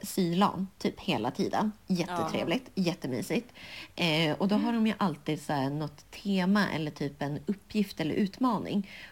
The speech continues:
Speaker 1: Och jag har
Speaker 2: Mm.
Speaker 1: varit lite så här sugen på om man skulle ha det på något sylan. Ehm, men det är
Speaker 3: Mm.
Speaker 1: också lite svårt för att,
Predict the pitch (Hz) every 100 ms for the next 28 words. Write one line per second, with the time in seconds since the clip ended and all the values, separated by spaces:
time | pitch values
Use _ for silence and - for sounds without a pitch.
0 | - 185 208 220 214 202 240 247 262 254
1 | 233 - - 311 - - 190 190 233 202
2 | 135 151 160 - 180 185 - 117 120 113
3 | 139 - 135 139 - 139 127 110 160 202
4 | - - - - - - - - - -
5 | - 190 - - - _ _ 196 196 190
6 | - 233 226 185 185 185 - 196 196 180
7 | - - 117 113 - - -